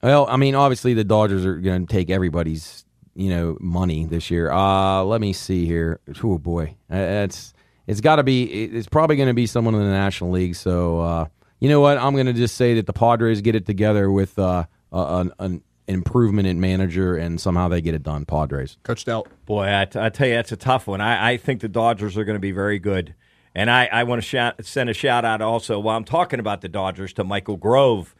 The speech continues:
Speaker 3: having a, having a great spring. Hopefully he gets on that twenty-five man roster and we see him pitch, pitching on T V, and maybe he'll be part of that World Series, uh, championship.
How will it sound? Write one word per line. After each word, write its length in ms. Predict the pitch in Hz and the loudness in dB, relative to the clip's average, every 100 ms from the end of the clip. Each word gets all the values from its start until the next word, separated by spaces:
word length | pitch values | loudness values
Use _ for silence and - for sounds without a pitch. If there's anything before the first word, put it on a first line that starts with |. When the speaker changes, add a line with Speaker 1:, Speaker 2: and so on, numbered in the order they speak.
| _ _ _ _ | _ _ _ _
Speaker 3:
having 280 | 95 95 101 | -6 -4 -4
a, 140 | 95 92 | -6 -6
having 240 | 98 95 | -8 -6
a 60 | 92 | -8
great 320 | 80 107 110 | -4 -4 -4
spring. 380 | - - 113 113 | -8 -4 -2 0
Hopefully 400 | 104 110 - 107 | -2 -2 -4 -4
he 340 | 104 110 110 95 _ _ | -2 -4 -4 -8 _ _
gets 220 | - 110 127 | -4 -2 0
on 120 | 117 | 0
that 160 | 110 | 0
twenty-five 540 | - 123 123 - 123 120 | 0 0 0 2 2 4
man 220 | 123 117 | 2 0
roster 400 | 113 120 123 131 | 2 2 0 -2
and 80 | 117 | -2
we 80 | 113 | -2
see 220 | 104 117 | -4 -4
him 180 | 107 110 | -4 -4
pitch, 300 | 98 120 - _ | -2 -4 -4 _
pitching 320 | 120 113 110 | -8 -6 -4
on 160 | 107 101 | -4 -4
T 200 | 117 110 | -4 -4
V, 200 | 110 143 | -2 0
and 140 | 113 92 _ _ | 0 -2 _ _
maybe 340 | 104 131 139 | 4 4 4
he'll 200 | 135 151 | 4 2
be 180 | 151 165 | 2 -2
part 500 | - 185 233 - - - | 2 2 2 -2 -12 -10
of 140 | 92 | -6
that 180 | 95 98 | -4 0
World 260 | 104 104 95 | 0 0 -2
Series, 480 | 107 101 87 78 | -4 -4 -6 -8
uh, 220 | 90 85 80 | -6 -6 -6
championship. 600 | - 98 80 69 - 71 | -8 -10 -10 -12 -14 -14